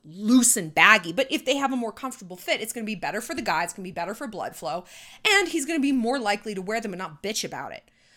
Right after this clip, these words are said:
But to me, condoms are, like, the litmus test. It's like, if you don't wanna wear condoms, I don't wanna have sex with you. "Oh, come on, I'm clean." I'm like, "I don't care."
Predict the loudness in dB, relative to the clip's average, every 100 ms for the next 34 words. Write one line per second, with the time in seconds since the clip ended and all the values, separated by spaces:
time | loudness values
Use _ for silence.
0 | _ -8 -4 -6 -6 -4 -2 -2 -6 -4
1 | -2 0 -2 -2 -2 0 0 -2 -4 -4
2 | -6 -6 -4 -4 -4 -8 -10 -12 -6 -4
3 | -4 -4 -2 -2 -4 -4 -2 -2 -4 -6
4 | -4 -4 -6 -8 -10 -14 _ _ 0 0
5 | 0 -2 -4 -4 -2 0 0 0 -6 -10
6 | -16 -16 _ _ _ _ _ _ _ -4
7 | -2 -2 -2 -4 -2 -2 -4 -8 -8 -10
8 | -8 -8 -8 -8 -8 -6 -4 -6 -6 -6
9 | -6